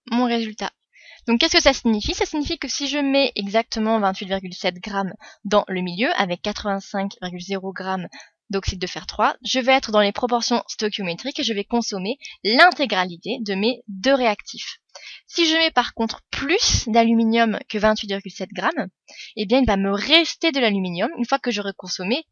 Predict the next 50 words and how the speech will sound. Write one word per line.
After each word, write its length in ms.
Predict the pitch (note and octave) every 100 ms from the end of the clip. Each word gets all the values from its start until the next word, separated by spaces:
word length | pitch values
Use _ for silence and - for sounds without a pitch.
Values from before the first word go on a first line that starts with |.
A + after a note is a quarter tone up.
| -
tout 140 | F4
l'oxyde 280 | D#4+ - B3
de 60 |
fer 220 | C4 A#3+ -
trois. 220 | - A3 _ _
Dans 140 | A#3 D4+
ce 120 | A#3+
cas-là, 340 | G#3 E3 D#3+ - - - - -
on 80 | D4
dit 120 | D#4+
que 100 | D4
l'oxyde 300 | C#4 - A#3
de 60 |
fer 220 | A#3+ A#3 -
trois 240 | - A#3
est 80 | G#3+
le 100 | G3+
réactif 560 | F#3+ F#3+ F#3 - F#3+ - _ -
limitant, 800 | G3+ G#3+ C4+ D4+ G#3+ - F3 D#4 _ -
c'est 140 | A3+
lui 140 | G#3
qui 100 | A3+
va 120 | F#3 F3
être 140 | -
consommé 600 | - A3+ - A3 G#3+ G#3+ -
intégralement, 640 | G#3+ G#3 G3+ E3+ D#3+ F3 D4+ _ - - -
et 120 | C#4
que 120 | A#3+
l'aluminium 520 | B3+ A3 G3 F3+ A#3+ D4 -
est 160 | G#3+
un 40 | G3+
réactif 500 | F#3 F#3 - C#4 C4
en 300 | A#3 A3+ A#3
excès. 440 | B3 - - - _ -
Il 140 | G3+
va 80 | F#3+
en 80 | F3
rester 440 | F3 F3 - A#3+ -
à 100 | F#3+
la 120 | E3+
fin 160 | - C4
de 60 |
la 80 | B3+
réaction. 360 | G3+ F3+ - - _ _ _ - - -
À 120 | A3
l'inverse, 380 | G#3 F#3 B3 D#4
si 100 | C4
je 120 | A3+
mets 160 | A3+ A3
moins 440 | A3+ B3+ D#4 E4